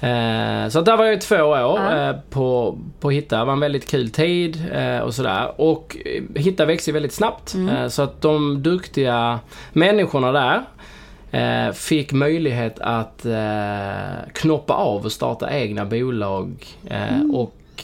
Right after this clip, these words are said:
Speaker 1: vara återförsäljare åt Hitta då, kan man säga,
Speaker 2: Okej.
Speaker 1: eller säljbolag åt
Speaker 2: Just
Speaker 1: Hitta.
Speaker 2: det.
Speaker 1: Så att det fick vi möjligheten till, eh, tvåtusen tio.
Speaker 2: Mm.
Speaker 1: Eh, då hade vi
Speaker 2: Så då blev du egen. Var det första gången som du
Speaker 1: Ja.
Speaker 2: konverterade liksom och blev din egna?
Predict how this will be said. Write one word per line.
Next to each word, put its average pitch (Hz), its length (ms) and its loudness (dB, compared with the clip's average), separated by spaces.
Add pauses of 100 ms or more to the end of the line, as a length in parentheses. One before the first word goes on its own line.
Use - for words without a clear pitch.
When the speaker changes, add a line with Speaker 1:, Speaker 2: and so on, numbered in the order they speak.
Speaker 1:
vara 117 320 0
återförsäljare 98 800 -4
åt 117 120 -4
Hitta - 280 -8
då, 101 80 -6
kan - 160 -10
man - 100 -4
säga, 95 100 -2
Speaker 2:
Okej. - 0 -
Speaker 1:
eller 101 100 -4
säljbolag 85 680 -6
åt - 60 -4
Speaker 2:
Just - 20 -2 (200)
Speaker 1:
Hitta. - 40 -8
Speaker 2:
det. - 240 -16 (420)
Speaker 1:
Så - 120 2
att 139 60 2
det 190 80 4
fick 214 220 2
vi 220 80 6
möjligheten 190 460 2
till, 135 340 0
eh, 127 280 0
tvåtusen 139 480 -2
tio. 135 400 0 (560)
Speaker 2:
Mm. 277 680 0
Speaker 1:
Eh, 110 60 -2
då 127 120 0
hade 143 260 2
vi 131 360 0
Speaker 2:
Så 240 60 2
då 226 60 0
blev 254 160 0
du 247 80 0
egen. 240 800 0
Var 208 120 -4
det 220 80 -2
första 240 260 -4
gången 202 360 -2
som 180 180 -4
du 170 460 -4
Speaker 1:
Ja. 170 200 0
Speaker 2:
konverterade 170 560 -2
liksom 170 340 -4
och 165 80 -2
blev 165 380 -2
din 170 160 -2
egna? 170 360 -2